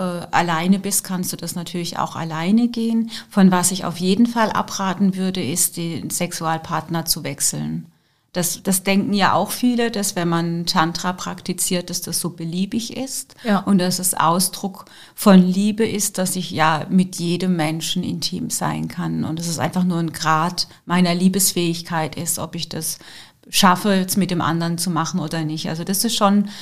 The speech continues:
Speaker 1: auch eine verbreitete Meinung in der tantrischen Szene. Und ich finde aber, das geht gar nicht, äh, weil es, äh, weil meine Selbstliebe da an erster Stelle steht.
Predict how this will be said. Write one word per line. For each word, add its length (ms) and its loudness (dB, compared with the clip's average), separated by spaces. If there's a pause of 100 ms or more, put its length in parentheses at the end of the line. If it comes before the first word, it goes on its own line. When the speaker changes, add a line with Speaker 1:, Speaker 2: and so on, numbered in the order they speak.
(180)
Speaker 1:
auch 220 6
eine 160 8
verbreitete 920 -2
Meinung 760 2 (140)
in 320 0
der 180 -2
tantrischen 960 -4
Szene. 720 0 (640)
Und 340 8
ich 300 6
finde 360 4
aber, 320 4
das 340 -2 (100)
geht 320 0 (180)
gar 320 4
nicht, 500 2
äh, 320 -2 (160)
weil 540 2
es, 320 -4
äh, 200 -6
weil 200 0
meine 200 -2
Selbstliebe 840 -2
da 160 0
an 120 -2
erster 360 -6
Stelle 380 -4
steht. 420 -2